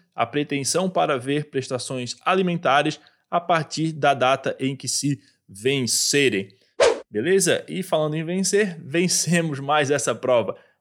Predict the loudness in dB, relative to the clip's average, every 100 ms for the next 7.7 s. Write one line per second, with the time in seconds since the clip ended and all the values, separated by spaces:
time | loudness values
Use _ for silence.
0 | _ -4 0 0 0 0 2 2 -2 _
1 | -6 0 0 0 -2 -6 -14 _ -8 -2
2 | 0 2 0 -2 _ -2 0 -2 -2 -2
3 | 0 2 2 0 -2 -8 -4 2 4 4
4 | 2 -4 -8 _ -6 -4 -4 -2 0 0
5 | -2 -6 -10 -6 2 4 4 2 0 -2
6 | 0 0 -2 -4 -6 0 0 0 0 4
7 | 4 2 0 0 0 -2